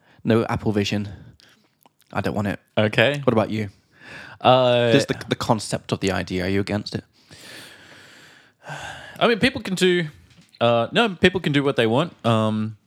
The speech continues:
Speaker 1: Do you want this last glass?
Speaker 2: no, go for it. Um, like, I, I am, I'm very pro technology as long as it's done in a responsible and, uh, and, and, and reasonable way, and I wouldn't begrudge anybody using, uh, uh, using technology, um,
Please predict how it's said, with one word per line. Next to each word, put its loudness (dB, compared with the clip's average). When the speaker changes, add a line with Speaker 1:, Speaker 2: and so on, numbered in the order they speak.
Speaker 1:
Do -20
you -20
want -20
this -20
last -20
glass? -20
Speaker 2:
no, 2
go -4
for -4
it. -12
Um, 0
like, 2
I, 2
I 4
am, -4
I'm 2
very 2
pro 0
technology 0
as 0
long -2
as -2
it's -4
done 0
in -2
a 0
responsible -2
and, -6
uh, 0
and, -4
and, -2
and -2
reasonable -2
way, -2
and -4
I -2
wouldn't -4
begrudge 0
anybody -2
using, -6
uh, -6
uh, 0
using -4
technology, -2
um, -4